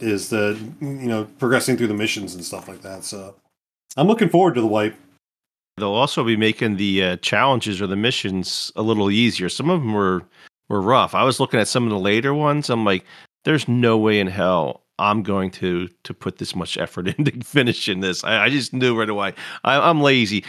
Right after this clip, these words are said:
Speaker 2: So we would go play D M Z. I'm just, you know, beers would drag me in, and I'm like, "Dude, just pick whatever missions you're doing. I don't get, I don't care about mine." And I'm just on the lookout for enemies. I just wanna see enemy soldiers, players, like, enemies, like, not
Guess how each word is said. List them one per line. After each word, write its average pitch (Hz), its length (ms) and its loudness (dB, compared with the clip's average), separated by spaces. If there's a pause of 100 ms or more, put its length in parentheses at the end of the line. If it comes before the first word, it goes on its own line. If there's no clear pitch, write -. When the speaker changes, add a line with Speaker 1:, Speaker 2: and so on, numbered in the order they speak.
(140)
Speaker 2:
So 131 300 2
we 139 180 2
would 151 160 2
go 139 120 2
play 117 380 2
D 123 300 -4
M 110 140 0
Z. 113 380 0 (100)
I'm 156 220 2
just, 131 320 -4 (500)
you 135 80 -2
know, 107 60 0
beers 143 340 2
would 131 100 0
drag 107 300 2
me 98 220 0
in, 98 220 0 (340)
and 98 640 -2 (160)
I'm 104 120 -6
like, 101 160 2
"Dude, 131 220 2
just - 180 -2 (220)
pick - 180 0
whatever 135 220 2
missions 113 380 0
you're 98 120 -2
doing. 82 220 -4
I 98 80 2
don't 113 160 2
get, 92 180 -2
I 113 60 2
don't 107 120 0
care 98 140 -2
about 76 180 -4
mine." 76 320 -4 (440)
And 110 220 -2
I'm 123 120 2
just 147 220 2
on 113 100 4
the 98 80 4
lookout 101 420 2
for - 220 -6
enemies. 87 460 -2
I 92 80 -2
just 123 180 -6
wanna 123 140 2
see - 240 -4
enemy 104 320 0
soldiers, 95 400 -4
players, 110 560 0
like, - 180 -16
enemies, 80 420 -10
like, 92 200 -14
not 98 180 -12